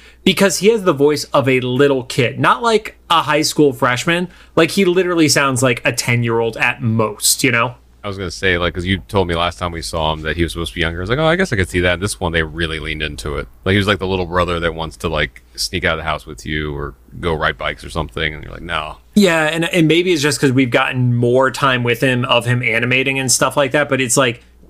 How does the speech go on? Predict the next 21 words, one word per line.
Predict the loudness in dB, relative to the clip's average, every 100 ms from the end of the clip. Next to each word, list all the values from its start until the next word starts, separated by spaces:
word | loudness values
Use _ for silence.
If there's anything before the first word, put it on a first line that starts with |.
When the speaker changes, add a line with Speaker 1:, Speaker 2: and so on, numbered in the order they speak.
| -2
Speaker 1:
he | 2
ju-, | 2 0
he, | 0 -2 -2 -6
he | 2 2 2 -4 -20 _
feels | 2 4 6 4
like | 0
he's | 2 2 2
too | 4
young | 4 2
to | 0 -2
even | 2 2 2
be | 2 2
in | 0
high | -2
school | -2 -2 -2
at | -4
this | -4 -6
point. | -6 -10 -14 -20 -20 -6
Speaker 2:
Yeah, | 0 0 0 -2 -4
like, | -4 -4 -10
he, | -8 -8